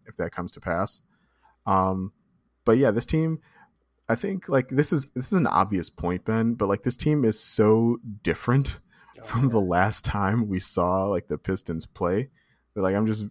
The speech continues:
Speaker 1: very curious to see what it all looks like when it's all put together," you know?
Speaker 2: Mm-hmm. Yeah, I mean, that's, it's stating the obvious, but it's such a big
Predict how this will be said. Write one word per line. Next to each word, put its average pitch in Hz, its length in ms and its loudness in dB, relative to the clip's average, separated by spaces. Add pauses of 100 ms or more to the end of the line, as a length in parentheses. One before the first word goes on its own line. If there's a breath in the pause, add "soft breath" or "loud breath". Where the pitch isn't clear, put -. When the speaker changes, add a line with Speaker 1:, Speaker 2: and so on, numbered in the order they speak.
(140)
Speaker 1:
very 113 460 2
curious 113 500 2
to 101 140 -4
see 107 260 -2
what 101 160 0
it 90 100 0
all 90 240 2
looks 85 280 -6
like 73 200 -6
when 87 80 -6
it's - 140 -8
all 73 220 -4
put - 180 -8
together," - 560 -10
you 87 80 -10
know? 92 220 -6 (240)
Speaker 2:
Mm-hmm. 113 260 -20 (360)
Yeah, 127 220 -2
I 98 60 -4
mean, 113 140 -6
that's, 110 360 -6
it's - 240 -4
stating 139 380 0
the 117 120 -2
obvious, 117 360 -6
but 104 160 -14
it's - 160 -10
such - 260 -8
a 104 60 -12 (160)
big 104 380 -6